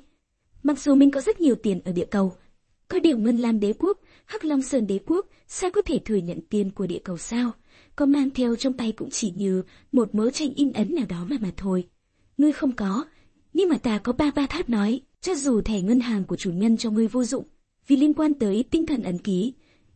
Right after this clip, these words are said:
nhưng chủ nhân lúc đó có để lại mớ xu lẻ, đó là mấy xu lẻ mà chủ nhân mang bên mình, có đôi khi xu lẻ cũng có công dụng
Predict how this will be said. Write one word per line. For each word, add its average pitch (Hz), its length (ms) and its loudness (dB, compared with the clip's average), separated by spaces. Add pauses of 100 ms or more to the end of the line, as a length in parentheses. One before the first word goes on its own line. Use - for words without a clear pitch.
(160)
nhưng 294 200 4
chủ 277 160 -2
nhân 214 220 2
lúc 359 160 2
đó 214 280 -4 (280)
có 359 100 0
để 277 180 4
lại 185 200 -2
mớ 190 200 -2
xu 349 200 0
lẻ, 262 220 -2 (400)
đó 247 140 0
là 240 200 0
mấy 185 240 -2
xu 311 160 -6
lẻ 285 280 -4 (240)
mà 302 180 0
chủ 254 160 -2
nhân 254 280 0
mang 269 140 0
bên 294 200 0
mình, 240 200 4 (380)
có 381 120 -2
đôi 403 140 4
khi 311 320 -2 (220)
xu - 180 -2
lẻ 320 200 0
cũng - 180 -12
có 202 160 -4
công 269 200 0
dụng 254 160 -8